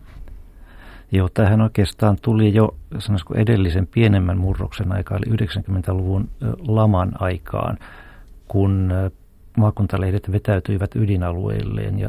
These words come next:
lakkasivat kilpailemasta keskenään siellä reunoilla. Niin silloin, kun ei, kun ei ollut enää päällekkäisiä lukijoita, niin, niin silloin oli paljon helpompi ruveta tekemään yhteistä sisältöä, koska se ei häirinyt kovinkaan monta lukijaa enää. Ja,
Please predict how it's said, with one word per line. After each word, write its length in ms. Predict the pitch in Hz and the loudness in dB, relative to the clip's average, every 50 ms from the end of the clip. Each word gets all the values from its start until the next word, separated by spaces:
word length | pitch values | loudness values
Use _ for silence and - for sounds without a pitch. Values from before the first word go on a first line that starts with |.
| - - | -4 -4
lakkasivat 500 | 113 101 - - 101 - 98 98 92 - | -6 -6 -4 -6 -6 -4 -4 -4 -4 -4
kilpailemasta 800 | - - 104 104 - - 90 87 85 82 90 87 - - - - | -2 -2 -2 -2 0 -2 -2 -2 0 -2 -2 -4 -6 -6 -10 -4
keskenään 600 | - 107 104 - - - - 90 87 87 92 - | -2 -2 -2 -2 -2 -6 -6 -4 -4 -4 -4 -4
siellä 240 | - 107 92 92 87 85 | -4 -2 -2 -2 -2 0
reunoilla. 680 | 98 104 101 95 92 85 85 82 - - - - 107 - - - - - - - - - - - - - | 0 0 2 2 0 0 -2 -2 -4 -4 -4 -4 -6 -8 -10 -14 -20 -20 -20 -20 -20 -20 -20 -20 -4 0
Niin 140 | 117 101 85 | 0 0 2
silloin, 460 | - 113 101 104 98 101 120 - - - - | 4 2 4 4 2 0 -2 -4 -8 -6 0
kun 220 | 113 113 110 104 | 2 2 4 4
ei, 260 | - 101 101 101 101 - 196 180 214 - - - | 2 0 -2 -2 -2 -4 -8 -12 -16 -18 -6 -2
kun 220 | 120 117 110 110 | 0 2 2 2
ei 180 | 104 104 104 - | 0 -2 -2 -2
ollut 280 | 107 107 110 110 - 113 | -2 -2 -2 -2 0 2
enää 220 | 113 113 110 107 | 2 4 2 2
päällekkäisiä 760 | - - 123 120 107 95 92 - - 107 104 - - 107 104 | 2 2 2 4 4 0 -2 -2 -2 -2 -2 0 0 0 0
lukijoita, 640 | 110 120 120 - - 101 92 90 90 90 - - 92 | 2 0 0 0 0 0 0 0 -2 -2 -2 -2 -2
niin, 260 | 92 92 95 95 92 92 | 0 0 -2 -2 -2 -2
niin 180 | 104 98 95 82 | -2 -2 -2 -2
silloin 360 | 92 98 101 98 95 92 - - | -2 -4 -2 -2 -2 -2 -2 -2
oli 260 | 117 101 95 98 - - 87 90 - | -2 -2 -2 -2 -4 -6 -10 -12 -4
paljon 280 | - 107 101 101 95 90 | -2 0 0 2 2 2
helpompi 640 | 95 117 117 110 - - 85 85 - - - - - - | 2 2 2 0 0 -2 -4 -4 -2 -6 -8 -8 -6 -6
ruveta 180 | - 85 - - - | -6 -6 -6 -4 -4
tekemään 440 | 101 - - 98 95 95 95 104 | -6 -4 -2 -2 0 0 0 0
yhteistä 500 | 117 113 95 - - - 90 82 - - | 0 -2 -2 -4 -6 -6 -6 -6 -6 -8
sisältöä, 580 | 90 - 110 101 - 98 92 85 - - - 101 | -6 -4 -4 -4 -4 -4 -6 -6 -8 -8 -8 -8
koska 260 | 95 - 92 - - 90 | -6 -8 -10 -8 -8 -8
se 120 | - 110 | -4 -4
ei 120 | 98 98 | -4 -2
häirinyt 480 | 95 95 98 101 - - 82 87 87 - | 0 0 0 0 -2 -2 -4 -6 -6 -6
kovinkaan 560 | - - 92 87 82 82 80 - 85 85 - - - - - - - | -6 -6 -4 -2 -2 -4 -2 -2 -2 -4 -4 -6 -10 -18 -20 -12 -4
monta 480 | - 92 90 95 92 87 82 - - 85 | -2 0 2 2 2 2 0 -2 -4 -6
lukijaa 500 | 87 85 - - 90 87 87 87 85 - - | -6 -8 -8 -8 -6 -6 -4 -4 -6 -4 -2
enää. 340 | 101 90 82 78 82 90 98 | -2 -2 -2 -2 -4 -4 -4
Ja, 180 | 95 92 92 | -4 -6 -6